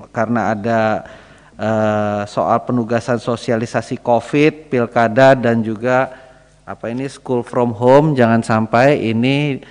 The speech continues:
di, eh, ada peluang untuk adanya penurunan predikat dari W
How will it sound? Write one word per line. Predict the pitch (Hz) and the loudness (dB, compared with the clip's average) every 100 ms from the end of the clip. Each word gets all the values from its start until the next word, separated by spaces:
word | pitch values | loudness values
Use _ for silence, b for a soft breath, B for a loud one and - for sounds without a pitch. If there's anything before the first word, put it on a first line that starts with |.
| B B B | B B B
di, | 113 113 107 110 110 107 107 | -6 -2 -2 0 0 0 -2
eh, | - 107 107 101 | -2 -2 0 -2
ada | 104 113 113 | -2 0 -2
peluang | 123 120 113 123 139 101 | -2 0 4 4 2 -2
untuk | 113 107 143 139 B B B B B | -4 -2 -2 -4 B B B B B
adanya | - 117 120 | -8 -2 0
penurunan | 127 131 127 120 120 131 131 117 | 0 2 2 4 4 4 2 0
predikat | - 110 110 - 127 - | -2 -4 -4 -2 -2 -2
dari | 104 107 | -6 -4
W | 107 | -2